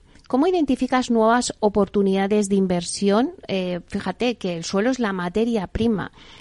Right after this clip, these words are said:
Siempre hablamos de, bueno, pues, eh, n-,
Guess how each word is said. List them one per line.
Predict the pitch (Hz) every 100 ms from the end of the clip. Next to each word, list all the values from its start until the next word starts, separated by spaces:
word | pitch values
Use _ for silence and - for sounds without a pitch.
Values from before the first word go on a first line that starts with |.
| -
Siempre | - 196 196
hablamos | 202 202 208 196
de, | 190
bueno, | 185 175 160
pues, | 165 170 -
eh, | - 147 170 170 - - - -
n-, | 226